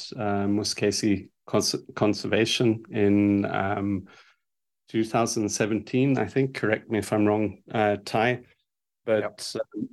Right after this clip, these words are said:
Speaker 1: Muskesi Conservation is purely funded, um, solely from the income of Muskesi Camp, and it protects an area the size of the Mas-,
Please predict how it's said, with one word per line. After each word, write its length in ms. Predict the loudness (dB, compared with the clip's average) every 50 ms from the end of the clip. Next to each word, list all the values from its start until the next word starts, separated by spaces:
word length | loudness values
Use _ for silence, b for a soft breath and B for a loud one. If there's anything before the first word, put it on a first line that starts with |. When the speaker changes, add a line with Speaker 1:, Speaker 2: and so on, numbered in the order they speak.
| -10 -4 0
Speaker 1:
Muskesi 560 | 2 2 2 0 0 0 0 0 0 -2 -2
Conservation 600 | -2 0 0 -2 -2 -2 -2 -2 -2 -2 -4 -6
is 100 | -6 -6
purely 380 | -8 0 2 2 4 4 2
funded, 580 | 0 0 -2 0 0 0 0 -2 -4 -6 -8 -14 -16 _ -6
um, 460 | -2 0 0 2 2 2 2 2 0
solely 460 | 0 -2 0 0 2 2 2 0 0 -4
from 180 | -4 -2 0 2
the 140 | 2 2 2
income 500 | 0 -2 -2 -2 -2 -2 0 0 -4 -4 -4
of 240 | -2 -2 -2 -2 -2
Muskesi 680 | -4 -2 -2 -2 -4 -6 -4 -2 -2 -2 -2 -4 -6 -6
Camp, 340 | -4 0 0 0 0 -2 -6 _ _ _ _ _ _ _ _ _ _ _ -6
and 260 | -2 0 2 2 2
it 140 | 2 0 0
protects 500 | -2 -4 -2 0 -2 -2 0 -2 -6 -4
an 160 | -4 -4 -4 -2
area 460 | 0 0 2 2 2 2 2 0 0
the 100 | -2 0
size 600 | 0 2 2 2 2 2 0 0 0 -2 -4 -4 -2
of 480 | -2 0 0 0 0 -2 -4 -8 -10 -12 -20 -14 -6
the 80 | -2 0
Mas-, 320 | 2 2 2 0 -2 -6